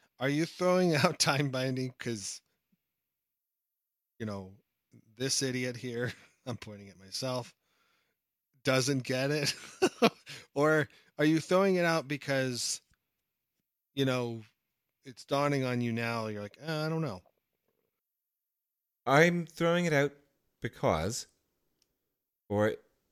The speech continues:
Speaker 2: suggesting that we throw it out, 'cause I don't think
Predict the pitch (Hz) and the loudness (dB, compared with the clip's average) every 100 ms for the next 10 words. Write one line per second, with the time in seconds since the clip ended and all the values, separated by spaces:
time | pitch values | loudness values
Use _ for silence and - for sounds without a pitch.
0 | _ - - 101 131 139 - 101 90 87 | _ -10 -8 2 4 4 2 -2 -2 -4
1 | 87 - 78 76 71 - _ - - - | -6 -6 -8 -6 -8 -12 _ -20 -20 -20
2 | - - - _ _ - 147 156 143 160 | -20 -20 -20 _ _ 0 4 4 2 2
3 | 185 190 - - 165 175 175 - | 0 0 -8 -2 2 2 0 -14